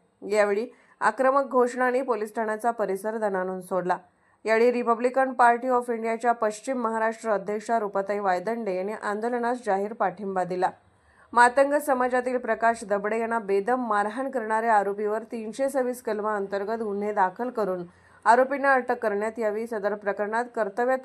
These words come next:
कसूर करणाऱ्या जातीयवादी मानसिकतेच्या पोलीस कॉन्स्टेबल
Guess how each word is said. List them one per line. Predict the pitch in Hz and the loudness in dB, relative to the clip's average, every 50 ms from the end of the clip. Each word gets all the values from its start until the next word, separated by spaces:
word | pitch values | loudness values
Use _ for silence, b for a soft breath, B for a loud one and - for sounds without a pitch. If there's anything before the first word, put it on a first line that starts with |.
| - - | -4 -4
कसूर | 226 214 - 285 285 269 | -4 -4 -2 -4 -4 0
करणाऱ्या | - 247 220 233 226 226 220 233 247 | 0 0 0 2 0 0 2 2 0
जातीयवादी | 240 196 208 196 202 196 - 262 269 262 247 240 247 | 2 2 2 2 2 2 0 2 2 2 4 2 0
मानसिकतेच्या | 247 240 220 208 202 214 208 277 269 269 - 247 233 - 240 233 | -2 -2 -2 -2 -2 -4 -4 -8 -10 -4 -4 -6 -2 0 -2 0
पोलीस | 233 226 202 190 202 202 | 0 0 -2 -2 -4 -4
कॉन्स्टेबल | - - 196 190 190 202 196 - 254 233 202 185 175 | -4 -4 -2 -2 -2 -4 -2 -2 -2 0 2 0 0